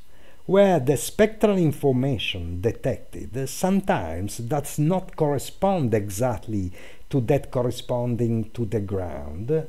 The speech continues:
because it is affected by the influence of the surrounding cells. In addition, uh, to problems connected with the different design of the systems,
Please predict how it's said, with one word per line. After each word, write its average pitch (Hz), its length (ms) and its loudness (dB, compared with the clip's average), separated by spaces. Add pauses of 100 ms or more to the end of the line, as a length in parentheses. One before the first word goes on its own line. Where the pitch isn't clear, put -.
(100)
because 139 480 2
it 120 160 -4
is 156 140 2
affected 101 840 -2 (360)
by 131 160 4
the 123 300 0
influence 202 800 0 (160)
of 135 120 0
the 135 120 2
surrounding 127 640 -4
cells. - 640 -12 (560)
In 120 160 4
addition, 113 800 2 (400)
uh, 113 220 0 (100)
to 131 100 2
problems 156 540 2
connected 120 640 0
with 107 180 -2
the 107 120 2
different 120 540 0
design 113 420 0
of 95 140 -4
the 98 80 -4
systems, - 880 -4